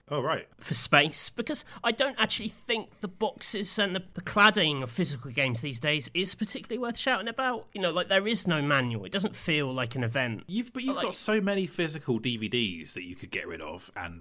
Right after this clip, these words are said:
Speaker 1: put
Speaker 2: Yeah, but, well, I've started throwing them away.
Speaker 1: Oh, have you? Okay. Oh, that's
Speaker 2: Yeah,
Speaker 1: yeah.
Speaker 2: but, yeah, I've been, but I've been really crushing the collection down. Like, we just took, like, six bags of D V D cases to the tip the other day.
Speaker 1: Wow.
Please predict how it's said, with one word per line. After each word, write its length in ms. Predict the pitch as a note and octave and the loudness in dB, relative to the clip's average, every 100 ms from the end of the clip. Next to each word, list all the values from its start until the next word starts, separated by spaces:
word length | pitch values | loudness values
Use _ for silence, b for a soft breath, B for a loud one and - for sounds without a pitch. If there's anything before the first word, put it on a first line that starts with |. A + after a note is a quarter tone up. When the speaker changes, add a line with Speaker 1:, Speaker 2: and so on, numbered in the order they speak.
| - | -6
Speaker 1:
put 80 | E3+ | 0
Speaker 2:
Yeah, 120 | B3 | 0
but, 320 | G#3 F#3 F3 | 2 0 2
well, 100 | G3 | 2
I've 160 | F#3+ F#3+ | 2 2
started 360 | - A3 F3 | 2 2 2
throwing 240 | - F#3+ D#3+ | 0 2 2
them 100 | D#3 | 0
away. 340 | E3 G3 A#2+ | 2 0 0
Speaker 1:
Oh, 220 | B2 D3+ D#3+ | 4 8 8
have 160 | F3+ | 8
you? 120 | B2 | 4
Okay. 300 | A2 - F2+ - | 2 -2 -6 -6
Oh, 120 | A2+ G#2 | -4 0
that's 140 | C3 | 6
Speaker 2:
Yeah, 320 | F3 F3+ E3 | 8 10 8
Speaker 1:
yeah. 80 | G#2 | 6
Speaker 2:
but, 260 | E3+ D3 D#3+ | 4 4 4
yeah, 140 | F3 D#3 | 4 4
I've 100 | A#2 | 2
been, 200 | D#3+ - | -2 0
but 100 | F3+ | 0
I've 180 | D#3+ D3+ | 2 0
been 180 | E3 E3 | 0 2
really 180 | F3 | 0
crushing 400 | - G3+ F#3+ E3+ D3+ | 2 2 2 2 0
the 60 | |
collection 400 | - E3+ - D#3+ | 0 0 0 -4
down. 240 | C3 A#2+ A#2+ | -2 0 0
Like, 120 | C3 | -2
we 60 | |
just 240 | B2 - - | -4 -2 2
took, 320 | G#3+ - - | 2 2 -4
like, 200 | C#3+ G#2+ - b b - - | -6 -6 -10 b b -20 -6
six 420 | - - - - - | 2 4 4 4 4
bags 500 | D#3+ D#3 C3+ A2+ D3 | 6 6 4 2 -2
of 320 | A#2 - - - | -4 -6 -14 -2
D 160 | E3+ C#3+ | 2 2
V 100 | C#3 | 0
D 120 | D3 | -2
cases 440 | C#3 D3 A#2 A#2+ A#2 | 0 0 2 0 -4
to 100 | A#2 | -4
the 100 | A#2+ | -2
tip 300 | C#3+ C#3 - | 2 2 0
the 100 | C3 | -4
other 100 | B2 | -2
day. 320 | D3 C3+ A#2 - | -2 -2 -2 -6
Speaker 1:
Wow. 380 | G#2 C3 B2+ E2 | 0 2 2 0